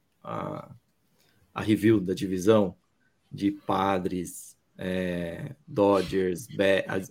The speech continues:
é, Diamondbacks, Giants e, e Rockies fui eu, né? Então, assim, eu tô pagando a língua várias vezes,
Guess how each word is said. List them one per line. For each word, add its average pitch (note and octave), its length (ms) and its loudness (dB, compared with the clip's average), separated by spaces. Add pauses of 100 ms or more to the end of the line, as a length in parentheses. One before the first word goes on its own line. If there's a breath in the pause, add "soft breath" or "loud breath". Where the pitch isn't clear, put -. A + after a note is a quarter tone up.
(160)
é, G2 120 -6
Diamondbacks, F#2+ 1120 0
Giants F#2+ 680 0
e, F#2 360 -8
e F#2 240 -8
Rockies A2 480 0
fui B2 220 0
eu, - 80 -8 (720)
né? C3+ 240 -4 (640 loud breath)
Então, A2 380 4
assim, A2 480 2
eu B2 100 4
tô D3+ 120 2
pagando C#3 320 4
a B2 40 8
língua A#2+ 260 2
várias B2 300 4
vezes, F#2+ 500 -2